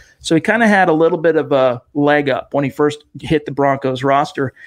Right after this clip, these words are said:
and it showed early on in training camp. He quickly outshined the likes of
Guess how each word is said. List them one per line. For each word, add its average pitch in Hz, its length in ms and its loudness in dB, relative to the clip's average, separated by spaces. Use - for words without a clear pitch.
and 143 100 -2
it 127 100 -4
showed 156 460 2
early 160 260 2
on 143 160 2
in 131 60 -2
training 143 340 -2
camp. 139 260 -2
He 131 100 -6
quickly - 420 -4
outshined 143 480 0
the 135 100 -2
likes 135 340 -2
of 120 200 -4